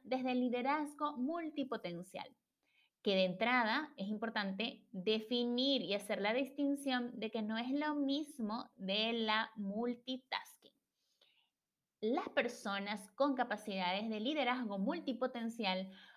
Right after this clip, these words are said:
pueden tener la habilidad de gestionar tranquilamente y sin ningún problema diferentes habilidades que de entrada podrían ser vistas como que no tienen nada que ver,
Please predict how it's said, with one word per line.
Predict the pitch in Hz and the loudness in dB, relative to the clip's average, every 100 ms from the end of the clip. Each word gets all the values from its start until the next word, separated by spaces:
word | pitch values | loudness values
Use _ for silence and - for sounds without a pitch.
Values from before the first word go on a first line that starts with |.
| _ | _
pueden | 226 269 339 | 0 2 2
tener | 277 240 | 0 2
la | 262 | 2
habilidad | 294 285 226 226 233 233 | 2 0 0 2 0 0
de | 233 302 | 2 2
gestionar | - 285 294 - - 277 254 247 262 311 381 381 | 2 -2 -2 -4 -4 0 2 4 4 4 2 -2
tranquilamente | 277 240 220 214 277 320 262 214 214 208 226 226 | 0 0 0 0 -2 0 0 0 0 -2 -4 -4
y | 247 | -4
sin | 254 247 | 0 0
ningún | 240 240 285 349 | 0 -2 -4 -4
problema | 269 214 208 202 214 - _ - - | -4 -2 -2 -2 -6 -8 _ -16 -2
diferentes | 233 254 262 240 233 233 330 | 0 4 4 2 0 -2 -2
habilidades | 330 294 254 220 208 220 240 - | 0 2 2 2 2 0 -4 -6
que | 254 214 | 0 4
de | 214 208 | 4 4
entrada | 202 196 247 302 240 226 269 - _ | 2 0 2 4 4 2 -2 -8 _
podrían | 220 208 233 311 | -8 -4 0 -2
ser | 302 339 311 | 0 -2 0
vistas | 247 247 - 269 262 | -2 -2 -4 -8 -4
como | 254 226 | 0 0
que | 240 226 | 0 0
no | 247 370 494 _ _ | 0 -2 -10 _ _
tienen | 214 196 202 220 208 | -6 -4 -2 -2 -2
nada | 190 196 196 | 0 0 -2
que | 190 | -4
ver, | 170 - | -4 -8